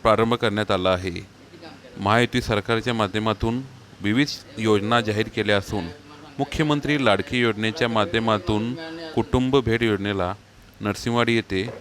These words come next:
आजपासून शुभारंभ करण्यात आलेला आहे. सुरुवातीला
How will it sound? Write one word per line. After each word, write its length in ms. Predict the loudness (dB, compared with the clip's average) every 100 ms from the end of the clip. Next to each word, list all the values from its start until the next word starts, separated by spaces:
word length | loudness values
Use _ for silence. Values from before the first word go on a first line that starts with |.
| -18 -2
आजपासून 600 | -2 2 0 0 -4 -4 -10 -18 -20 -10
शुभारंभ 400 | 2 2 4 0
करण्यात 360 | -2 -2 -2 -2
आलेला 300 | -2 0 0
आहे. 240 | -2 -6 -10 -16 -20 -20 -20 -20 -20 -20 -20 -20 -18 -6
सुरुवातीला 560 | 2 4 4 2 0